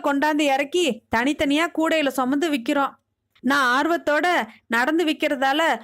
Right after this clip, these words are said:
உடம்பும் நல்லா இருக்கு, லாபமும் கிடைக்குதுன்னு சொல்லுச்சு.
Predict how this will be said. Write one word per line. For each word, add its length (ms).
உடம்பும் 460
நல்லா 280
இருக்கு, 420
லாபமும் 500
கிடைக்குதுன்னு 520
சொல்லுச்சு. 380